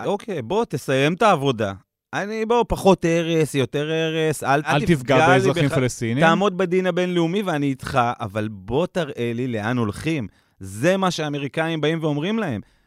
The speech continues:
Speaker 1: "בואו נתחיל לגייס את הכוחות הבאים שיקחו את רצועת עזה." עכשיו, שאתה אומר לו, "לא יבוא זה, לא יבוא זה, לא יקרה ככה, לא יהיה ככה", אבל אתה לא נותן לו שום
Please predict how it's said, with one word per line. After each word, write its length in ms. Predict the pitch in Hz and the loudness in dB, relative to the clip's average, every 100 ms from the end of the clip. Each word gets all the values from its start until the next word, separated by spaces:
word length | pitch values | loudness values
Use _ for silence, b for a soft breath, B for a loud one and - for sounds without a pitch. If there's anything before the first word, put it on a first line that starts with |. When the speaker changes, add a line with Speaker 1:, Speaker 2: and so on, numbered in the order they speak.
| _ - | _ -2
Speaker 1:
"בואו 340 | 101 185 226 | 4 6 6
נתחיל 540 | 214 170 - 151 147 127 | 4 -2 -4 -2 0 0
לגייס 520 | 101 113 156 220 185 | 0 0 0 -2 -4
את 100 | 151 | -6
הכוחות 500 | 120 - 131 190 202 | -4 -6 -2 -2 -2
הבאים 300 | 170 120 117 | -2 -2 -2
שיקחו 480 | 127 117 - 131 127 | -4 -8 -6 0 0
את 80 | |
רצועת 420 | 120 123 127 139 170 | 0 -4 -2 0 2
עזה." 260 | 190 147 | 0 0
עכשיו, 180 | 113 123 | -4 -6
שאתה 260 | 113 117 170 | -4 -4 -2
אומר 260 | 170 180 | -2 -2
לו, 140 | 175 165 b b b - | -2 -2 b b b -2
"לא 220 | 120 180 | 2 4
יבוא 280 | 180 147 143 | 4 2 -2
זה, 280 | 110 107 101 | -2 -6 -2
לא 180 | 143 170 | 0 0
יבוא 220 | 143 143 | 0 -2
זה, 280 | 113 113 98 | -2 -6 -2
לא 180 | 120 170 | 0 0
יקרה 260 | 175 165 | 0 -6
ככה, 360 | - 131 - 95 | -4 -4 -4 -2
לא 200 | 107 165 | 4 6
יהיה 140 | 190 | 4
ככה", 320 | 185 156 143 120 | 2 -2 -2 -2
אבל 140 | 110 | -2
אתה 120 | 98 | -2
לא 120 | 113 | -4
נותן 260 | 185 196 180 | -4 -6 -6
לו 80 | 175 | -4
שום 160 | 185 | -4